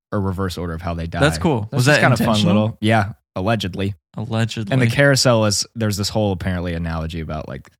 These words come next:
Speaker 1: the circle of life and the youth, and 'cause they do show that quite a bit.
Speaker 2: Yeah, it
Speaker 1: But
Speaker 2: starts with a kid's ride.
Speaker 1: Yeah.
Speaker 2: Yeah.
Speaker 1: So,
Speaker 2: Yeah.
Speaker 1: anyways, I just thought that was
Speaker 2: Wow.
Speaker 1: kinda fun.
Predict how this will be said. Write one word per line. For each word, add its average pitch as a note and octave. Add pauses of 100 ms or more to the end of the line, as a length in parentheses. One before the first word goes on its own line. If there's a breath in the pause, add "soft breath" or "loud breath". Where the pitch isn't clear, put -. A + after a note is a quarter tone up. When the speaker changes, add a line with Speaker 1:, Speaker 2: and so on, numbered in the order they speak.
(640)
Speaker 1:
the -
circle E2+
of D2+
life C#2
and E2
the E2
youth, E2
and F2+
'cause C#3
they C3+
do B2+
show F#2
that D#2
quite E2+
a E2
bit. D#2+
Speaker 2:
Yeah, -
it -
Speaker 1:
But B2
Speaker 2:
starts A#2
with C#3
a A#2+
kid's A2+
ride. G#2+ (200)
Speaker 1:
Yeah. B2+ (160)
Speaker 2:
Yeah. G#2 (260)
Speaker 1:
So, C3+ (340)
Speaker 2:
Yeah. C#3+
Speaker 1:
anyways, A2
I A2+
just G#2
thought G#2+
that -
was F#2+
Speaker 2:
Wow. -
Speaker 1:
kinda F#2+
fun. F#2+